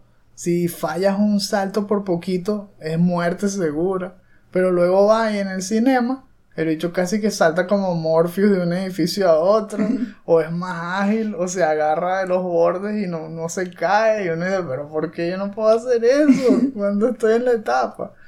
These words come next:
Speaker 1: ¿Ves? Y entonces ahí te pega, choca. Siempre es útil eso, que, que la mecánica esté bien pensada en todo sentido, es decir, que tenga conexión con la narrativa y que tenga conexión con la estética.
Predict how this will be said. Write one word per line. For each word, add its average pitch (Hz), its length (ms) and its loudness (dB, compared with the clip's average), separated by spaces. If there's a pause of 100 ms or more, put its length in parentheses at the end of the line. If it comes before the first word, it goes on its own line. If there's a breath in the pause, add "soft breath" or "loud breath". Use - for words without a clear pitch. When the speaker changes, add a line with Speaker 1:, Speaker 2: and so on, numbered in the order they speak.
(320 soft breath)
Speaker 1:
¿Ves? 233 260 -2
Y 170 400 -8
entonces 175 400 -4
ahí 175 180 -2
te 170 240 2
pega, 139 540 -6 (200)
choca. 139 560 -2 (520)
Siempre 170 440 2
es 220 40 4
útil 220 580 0
eso, 160 420 -2
que, 135 360 -6
que 156 160 0
la 151 160 -4
mecánica 175 540 -4
esté 185 300 0
bien 202 340 -4
pensada 214 920 -4 (180)
en 165 240 -8
todo 175 240 0
sentido, 175 580 -4
es 143 140 -8
decir, 151 140 -8
que 139 80 -8
tenga 156 300 -8
conexión 185 520 -4
con 180 160 -4
la 165 100 -4
narrativa 156 720 -2
y 190 80 -6
que 165 80 -2
tenga 151 340 -6
conexión 160 520 -8
con 151 200 -4
la 160 60 -2
estética. 135 640 -10